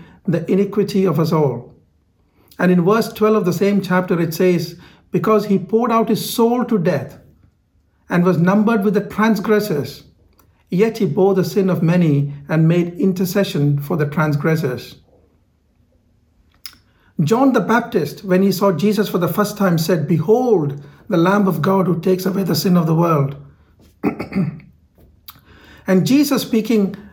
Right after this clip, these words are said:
about his mission, uh, during his public ministry, says this in Mark chapter eight.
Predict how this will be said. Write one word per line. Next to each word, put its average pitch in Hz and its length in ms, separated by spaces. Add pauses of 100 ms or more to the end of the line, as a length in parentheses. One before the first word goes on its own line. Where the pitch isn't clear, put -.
(140)
about 190 680
his 185 280
mission, 170 720 (300)
uh, 160 200
during 202 380
his 180 100
public 185 380
ministry, 196 380
says 185 380
this 165 180
in 156 120
Mark 165 320
chapter 160 340
eight. 185 320